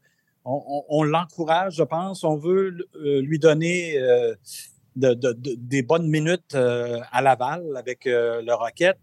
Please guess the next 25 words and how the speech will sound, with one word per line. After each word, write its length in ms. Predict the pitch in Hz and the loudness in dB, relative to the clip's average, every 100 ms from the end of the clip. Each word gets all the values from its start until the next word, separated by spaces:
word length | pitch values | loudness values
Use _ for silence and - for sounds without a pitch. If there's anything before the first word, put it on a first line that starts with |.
| 139 | -6
euh, 220 | 120 117 | -6 -6
dans 180 | 123 120 | -4 -2
la 100 | 117 | -2
Ligue 200 | 139 131 | -2 -4
américaine. 480 | 117 110 107 156 156 | -8 -12 -4 -2 0
Alors, 240 | 127 139 _ _ _ _ | 0 0 _ _ _ _
oui, 160 | 127 202 | 0 2
effectivement, 800 | 208 196 - 220 180 190 233 208 | 2 -4 -4 -2 0 2 2 0
les, 300 | 160 170 180 170 | 2 2 2 -2
les, 340 | 180 170 147 - _ - _ | -2 -2 -4 -10 _ -20 _
les 140 | 180 175 | 0 0
dés 140 | 226 | 0
étaient 180 | 277 165 | -2 -2
pas 140 | 151 | 0
mal 220 | 151 165 147 _ | 0 0 -2 _
pipés, 520 | 160 143 - 170 202 | -12 -8 -2 0 0
si 120 | - | -2
on 160 | 165 147 | -2 -2
veut, 540 | 143 170 196 190 151 | 0 0 0 0 0
euh, 60 | 123 - - _ 127 | 0 -4 -20 _ -2
avec 240 | 135 151 | 0 0
beaucoup 240 | 147 165 196 | -2 -4 4
d'attaquants 540 | - - 156 170 175 | 4 4 -2 -4 -6
sous 220 | - - | -10 -12
contrat, 600 | - 151 135 - 156 170 | -2 0 0 0 0 0